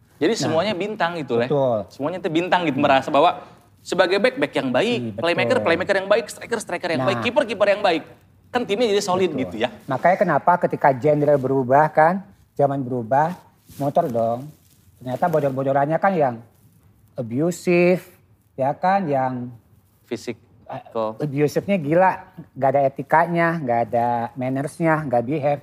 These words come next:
Speaker 2: Gua sih ngilang, gua nggak akan ngerjain sesuatu yang bukan idealis. Kalau gua idealis, gua main film aja kayak Nicholas gitu kan.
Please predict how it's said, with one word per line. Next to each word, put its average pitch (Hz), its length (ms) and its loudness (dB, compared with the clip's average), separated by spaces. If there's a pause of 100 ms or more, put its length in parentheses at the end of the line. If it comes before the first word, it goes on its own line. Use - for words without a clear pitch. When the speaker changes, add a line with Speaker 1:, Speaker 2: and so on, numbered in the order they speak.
(300)
Speaker 2:
Gua 123 200 0
sih 220 140 0
ngilang, 165 560 4 (300)
gua 147 200 2
nggak 170 120 2
akan 151 140 2
ngerjain 135 260 0
sesuatu 131 500 -4
yang 165 300 4 (640)
bukan 175 300 0
idealis. 160 580 0
Kalau 156 180 2
gua 139 120 2
idealis, 135 340 0
gua 208 300 0 (920)
main 135 180 -4
film 139 240 -2
aja 143 200 0
kayak 185 200 2
Nicholas 135 460 2
gitu 113 240 -6
kan. 127 260 0